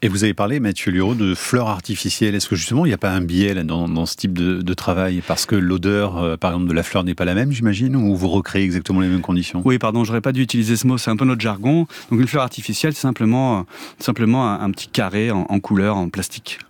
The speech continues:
Speaker 1: Ouais.
Speaker 2: Donc un carré de plastique jaune, un carré de plastique
Speaker 1: D'accord,
Speaker 2: bleu.
Speaker 1: donc c'est pas, c'est pas du tout une fleur en réalité, hein.
Speaker 2: Pour nous, euh,
Speaker 1: C'est, c'est
Speaker 2: pour nous, ça s'en rapproche, mais effectivement,
Speaker 1: En tout
Speaker 2: dans,
Speaker 1: cas,
Speaker 2: dans ce
Speaker 1: c'est
Speaker 2: cas-là,
Speaker 1: plus
Speaker 2: ça n'est
Speaker 1: sur,
Speaker 2: pas une.
Speaker 1: sur le travail de la couleur. Est-ce que vous travaillez sur la douleur, justement, de ces animaux ?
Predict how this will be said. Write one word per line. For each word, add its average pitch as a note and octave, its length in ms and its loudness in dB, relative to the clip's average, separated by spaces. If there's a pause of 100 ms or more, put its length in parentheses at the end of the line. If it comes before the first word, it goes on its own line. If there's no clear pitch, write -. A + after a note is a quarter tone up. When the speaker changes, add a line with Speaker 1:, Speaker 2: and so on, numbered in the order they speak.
Speaker 1:
Ouais. D#2+ 80 0
Speaker 2:
Donc E2 120 -2
un F#2 80 -2
carré G#2 220 -2
de F#2+ 40 -8
plastique G2 300 -6
jaune, A2+ 220 2
un G2+ 80 2
carré F2+ 220 -4
de E2+ 60 -6
plastique F#2+ 180 0
Speaker 1:
D'accord, E2+ 140 2
Speaker 2:
bleu. E2+ 80 -2
Speaker 1:
donc E2+ 40 0
c'est F#2+ 100 0
pas, F#2 200 0
c'est - 120 -6
pas E2+ 120 0
du F2 160 -4
tout G2+ 100 0
une G2 80 4
fleur F#2+ 240 0
en C#2+ 140 -4
réalité, D#2 400 -2
hein. D2 140 -4 (340)
Speaker 2:
Pour B2+ 120 4
nous, D#3 260 6
euh, - 20 2
Speaker 1:
C'est, A#2 220 2
c'est A#2 120 -2
Speaker 2:
pour D3+ 100 4
nous, C#3+ 60 4
ça C#3 100 2
s'en C#3+ 140 0
rapproche, C3 380 0
mais A#2+ 80 4
effectivement, B2 360 2
Speaker 1:
En A#2 80 4
tout A2 60 4
Speaker 2:
dans, A2 120 2
Speaker 1:
cas, A#2 60 -4
Speaker 2:
dans B2 60 2
ce B2 60 2
Speaker 1:
c'est G2+ 40 -2
Speaker 2:
cas-là, C3 200 2
Speaker 1:
plus C3+ 60 0
Speaker 2:
ça B2 100 -2
n'est A#2 60 2
Speaker 1:
sur, A2+ 60 0
Speaker 2:
pas G2 120 -2
une. F2 180 -2
Speaker 1:
sur - 80 -2
le E2 60 -2
travail F2+ 200 0
de E2 60 0
la E2 100 2
couleur. E2 300 -2 (380)
Est-ce - 120 2
que - 80 6
vous F3 100 4
travaillez G2+ 200 -2
sur F#2 100 -2
la F#2 100 2
douleur, F#2 340 0
justement, F2 320 -2
de E2+ 40 -2
ces - 160 -4
animaux ? F2 360 2